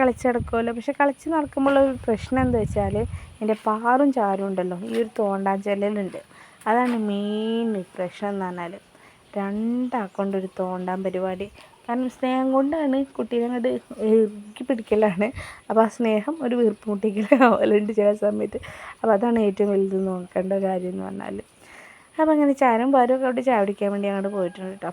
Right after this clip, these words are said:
അപ്പോൾ അതിനിടയിൽ കൂടെ പരിപാടിയാണ് നമ്മുടെ ചെറിയൊരു വീഡിയോ എടുക്കൽ. കാരണം ഫോൺ കണ്ടു കഴിഞ്ഞാൽ രണ്ടാളുകൾക്കും ആവശ്യമാണ്. അപ്പോൾ അതുകൊണ്ട്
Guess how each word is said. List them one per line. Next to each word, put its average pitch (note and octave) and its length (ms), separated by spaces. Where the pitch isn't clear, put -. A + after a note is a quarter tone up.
അപ്പോൾ F#3+ 160
അതിനിടയിൽ G3+ 360
കൂടെ A3+ 180
പരിപാടിയാണ് G3+ 560
നമ്മുടെ F#3 340
ചെറിയൊരു F#3+ 360
വീഡിയോ F#3 260
എടുക്കൽ. F#3 260
കാരണം G3 260
ഫോൺ A#3+ 360
കണ്ടു G3 240
കഴിഞ്ഞാൽ F#3 380
രണ്ടാളുകൾക്കും F3+ 1080
ആവശ്യമാണ്. E3 600
അപ്പോൾ - 180
അതുകൊണ്ട് G3 360